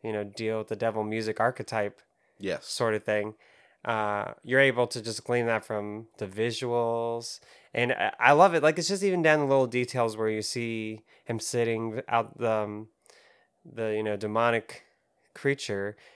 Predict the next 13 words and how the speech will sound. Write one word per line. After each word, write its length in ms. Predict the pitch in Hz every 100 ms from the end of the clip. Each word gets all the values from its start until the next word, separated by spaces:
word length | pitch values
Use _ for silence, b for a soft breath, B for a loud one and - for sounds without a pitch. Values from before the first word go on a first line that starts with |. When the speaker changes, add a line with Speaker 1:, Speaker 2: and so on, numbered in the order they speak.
| b
Speaker 1:
sitting 340 | - - 135 127
outside 320 | 120 131 117
a 40 |
tree 260 | 107 - 127
with 100 | 110
no 220 | 117 113
leaves, 760 | 107 110 107 101 95 101 - -
you 60 | 110
know, 140 | 107
there's 40 | 98
no 80 | 104 110 110
Speaker 2:
Yeah. 80 |
Speaker 1:
leaves. 80 | 190